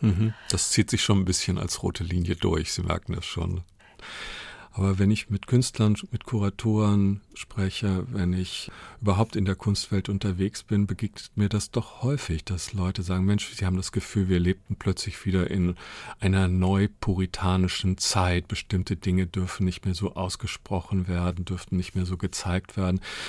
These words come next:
Man muss da immer sehr vorsichtig sein. Ich finde auch nicht, dass man immer alles überall zeigen muss.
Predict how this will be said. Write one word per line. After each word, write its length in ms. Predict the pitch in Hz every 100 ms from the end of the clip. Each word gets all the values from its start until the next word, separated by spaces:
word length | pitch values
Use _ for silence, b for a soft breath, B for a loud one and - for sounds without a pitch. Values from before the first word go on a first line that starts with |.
| B
Man 100 | 104
muss 160 | 123 -
da 140 | 120
immer 160 | 113 107
sehr 120 | 101
vorsichtig 680 | - 104 117 135 - 147 -
sein. 380 | 139 151 175 160
Ich 120 | - -
finde 400 | - 113 113 110
auch 160 | 101 101
nicht, 240 | 110 - B B
dass 160 | - -
man 120 | 104
immer 380 | 95 120 101 -
alles 320 | 98 110 104
überall 520 | - 117 98 95 92
zeigen 500 | 87 - 87 104 139
muss. 260 | 151 156 -